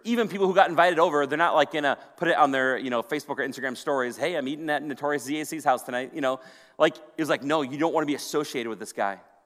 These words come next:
No one wanted to be known that you were going over there, but yet Jesus is telling everyone, "Hey,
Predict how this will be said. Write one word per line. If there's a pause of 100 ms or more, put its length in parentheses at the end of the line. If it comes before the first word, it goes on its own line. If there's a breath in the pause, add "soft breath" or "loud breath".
(360 soft breath)
No
one
wanted
to
be
known
that
you
were
going
over
there,
but
yet
Jesus
is
telling
everyone, (220 loud breath)
"Hey,